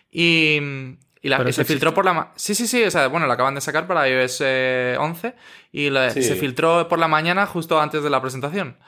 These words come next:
Speaker 2: Ajá.
Speaker 3: Sí, parece
Speaker 1: Entonces,
Speaker 3: yo
Speaker 1: esto
Speaker 3: leí eso, como
Speaker 1: justo.
Speaker 3: que la colgaron
Speaker 1: Exacto.
Speaker 3: queriendo sin querer en el App Store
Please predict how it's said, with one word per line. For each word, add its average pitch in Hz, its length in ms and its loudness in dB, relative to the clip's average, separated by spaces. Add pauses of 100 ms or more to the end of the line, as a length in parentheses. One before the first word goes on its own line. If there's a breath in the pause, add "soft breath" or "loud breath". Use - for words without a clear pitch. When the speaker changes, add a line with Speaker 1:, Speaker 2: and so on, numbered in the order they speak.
(920 soft breath)
Speaker 2:
Ajá. 117 220 -2
Speaker 3:
Sí, 135 200 0
parece 110 240 2
Speaker 1:
Entonces, 156 240 4
Speaker 3:
yo 120 60 4
Speaker 1:
esto 120 100 6
Speaker 3:
leí 117 120 4
eso, 117 220 -2
como 95 140 -2
Speaker 1:
justo. 92 180 0
Speaker 3:
que 95 40 2
la 90 160 2
colgaron 117 760 0 (340)
Speaker 1:
Exacto. 127 240 -2
Speaker 3:
queriendo 104 300 0
sin 101 140 -4
querer 101 400 0
en 98 140 -2
el 98 100 0
App 101 140 4
Store 107 300 -4